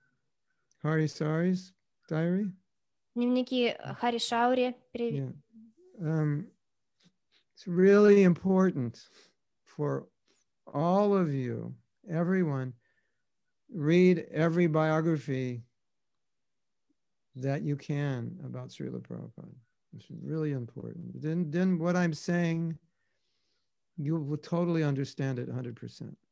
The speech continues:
Speaker 2: Это очень важно для каждого из вас прочитать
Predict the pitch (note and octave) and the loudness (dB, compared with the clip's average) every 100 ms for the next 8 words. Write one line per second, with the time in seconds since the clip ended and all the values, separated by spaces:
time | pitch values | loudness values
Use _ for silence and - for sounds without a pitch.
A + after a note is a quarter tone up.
0 | _ _ _ _ _ _ _ _ _ _ | _ _ _ _ _ _ _ _ _ _
1 | - A#3 - - C#4 C#4+ C#4 B3+ C4 B3 | -6 -4 -4 4 4 4 2 4 6 4
2 | A#3 A3 A3 - B3 B3 A3+ G#3 G#3 G#3+ | 2 -4 -4 2 4 4 0 -6 -6 0
3 | A#3 B3+ - - G#3+ A3+ - A#3+ A#3 | 2 2 -2 -8 -6 -6 0 2 2